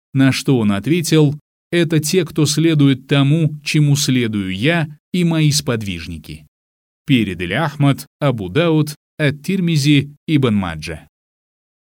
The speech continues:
Если бы после смерти сподвижников нельзя было бы следовать за ними, то Аллах и его пророк, мир ему и благословение Аллаха, обязательно пояснили бы это и не велели бы следовать за ними,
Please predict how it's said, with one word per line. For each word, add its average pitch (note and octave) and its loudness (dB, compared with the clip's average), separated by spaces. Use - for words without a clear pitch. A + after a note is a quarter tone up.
Если G3+ 2
бы F3+ 4
после F3+ 2
смерти D#3+ 0
сподвижников D#3 2
нельзя D#3+ 4
было B2+ 2
бы B2+ 2
следовать B2 0
за G2+ -2
ними, A2+ -2
то D#3 4
Аллах D3+ 2
и - -4
его C#3 4
пророк, C#3+ -2
мир D#3 2
ему C#3+ 4
и C#3 2
благословение B2 -2
Аллаха, G2+ -4
обязательно D#3+ 2
пояснили E3 0
бы G2 -2
это E2 -6
и D3 2
не D3 4
велели C#3+ 2
бы A#2+ -2
следовать A2+ 0
за A2 -2
ними, E3 0